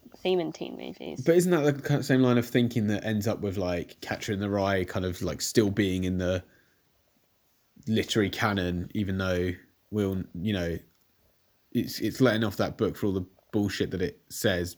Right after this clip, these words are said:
Speaker 2: just because, you know, it's, oh, it's from a perspective of a young person who's crazy and, like, it says harmful things. Um, I don't think
Speaker 1: I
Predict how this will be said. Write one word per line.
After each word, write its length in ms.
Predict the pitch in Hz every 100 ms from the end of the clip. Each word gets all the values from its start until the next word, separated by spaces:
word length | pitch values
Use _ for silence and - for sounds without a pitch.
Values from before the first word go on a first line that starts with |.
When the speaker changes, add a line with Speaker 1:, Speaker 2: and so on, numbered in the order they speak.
| _ -
Speaker 2:
just 160 | 98
because, 580 | 95 - 95 90 - - _ _ _ _ _ _ -
you 140 | 107
know, 180 | 92 90 -
it's, 400 | 107 95 - - - - _ _ -
oh, 120 | 120
it's 160 | - -
from 360 | - - 117 104
a 140 | 101 98 - - - -
perspective 360 | - - - 107
of 60 | 104
a 60 |
young 280 | 101 104 104
person 500 | 98 80 - - 123 - _ _ _ _ _
who's 280 | - 90 92
crazy 680 | - 120 117 95 - - 98 _ _ _ _ _ _
and, 120 | - 85
like, 280 | 76 71 -
it 240 | 98 -
says 180 | - 90
harmful 300 | 98 87 87
things. 460 | - 87 78 90 - - _ _ _ - _ _ _ _ _ _ _ _
Um, 440 | 87 73 76 95 95 - _ -
I 60 | 113
don't 220 | 107
think 40 |
Speaker 1:
I 60 | -